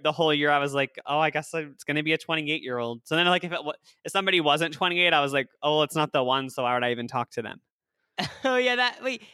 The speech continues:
Speaker 2: I swear, now that you mention this, I swear you, like, you didn't almost date them, but I swear, like, there was this,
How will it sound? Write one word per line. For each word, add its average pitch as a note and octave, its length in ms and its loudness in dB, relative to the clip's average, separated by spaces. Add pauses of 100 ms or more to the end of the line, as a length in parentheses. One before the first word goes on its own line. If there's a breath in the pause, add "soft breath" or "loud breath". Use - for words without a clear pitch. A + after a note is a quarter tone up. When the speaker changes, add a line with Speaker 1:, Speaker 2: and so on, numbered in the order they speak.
(220 loud breath)
Speaker 2:
I E4+ 160 2
swear, A#3+ 640 0
now A3 160 2
that B3+ 160 0
you A#3+ 60 -4
mention G3+ 300 -2
this, A#3+ 120 -2
I A3+ 100 0
swear A3+ 580 0 (420 soft breath)
you, G#3 540 0
like, A3+ 200 -2
you A#3 60 -2
didn't A3+ 420 0
almost G3 420 0
date F3 200 -2
them, G#3+ 180 -2
but F#3 200 0
I G3 80 -2
swear, B3 200 0
like, A#3+ 100 -2
there A#3 100 0
was G#3 100 0
this, G3+ 220 -4